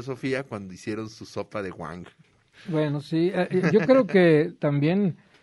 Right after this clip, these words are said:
Speaker 2: si, si estamos hablando de incertidumbre, como señalas tú, una tarea del filósofo también podría ser la de abrir la posibilidad de la esperanza, ¿no?
Speaker 1: Sí.
Speaker 2: Y me parece que, como señalabas tú, lo de la crisis, estas crisis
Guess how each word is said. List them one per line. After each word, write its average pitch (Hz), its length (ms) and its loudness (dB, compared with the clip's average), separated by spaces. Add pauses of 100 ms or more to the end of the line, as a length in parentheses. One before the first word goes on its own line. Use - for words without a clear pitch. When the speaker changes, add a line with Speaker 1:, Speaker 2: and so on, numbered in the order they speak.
(320)
Speaker 2:
si, 143 360 -2
si - 120 -6
estamos 160 340 -2
hablando 170 360 0
de 175 60 0
incertidumbre, 160 680 -4
como 151 220 -6
señalas 147 480 -6
tú, 170 220 -4 (380)
una 151 240 -6
tarea 147 240 -2
del 156 120 -2
filósofo 143 580 -10
también 135 300 -8
podría 139 280 -6
ser 139 240 -10
la 143 140 -6
de 131 160 -8
abrir 139 260 -4
la 156 100 0
posibilidad 139 520 -4
de 147 80 -4
la 143 80 -6
esperanza, 156 600 -10
¿no? 180 120 -8 (100)
Speaker 1:
Sí. 104 140 -12 (480)
Speaker 2:
Y 185 80 -2
me 180 120 0
parece 220 380 -2
que, 185 240 0
como 160 580 -4
señalabas 165 560 -2
tú, 202 160 -10
lo 185 100 -2
de 170 80 -2
la 139 120 -4
crisis, 156 880 -8
estas 160 340 -10
crisis 170 380 -6